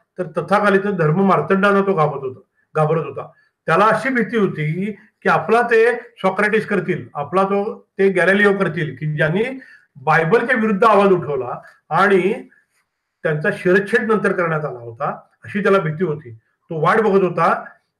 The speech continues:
की केव्हा आपण हे जगाला सांगूया. माणूस हा माकडापासून झालेला आहे, माकडाच्या अगोदरपासून झालेला आहे, एका पेशीय प्राण्यापासून पूर्णपणे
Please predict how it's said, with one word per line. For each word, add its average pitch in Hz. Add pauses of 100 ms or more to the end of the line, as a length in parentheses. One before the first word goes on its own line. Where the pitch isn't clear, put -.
(120)
की 214
केव्हा 175
आपण 240
हे 214
जगाला 165
सांगूया. 156 (400)
माणूस 165
हा 175
माकडापासून 202
झालेला 196
आहे, 202
माकडाच्या 190
अगोदरपासून 214
झालेला 208
आहे, 185 (420)
एका 165
पेशीय 208
प्राण्यापासून 202
पूर्णपणे 214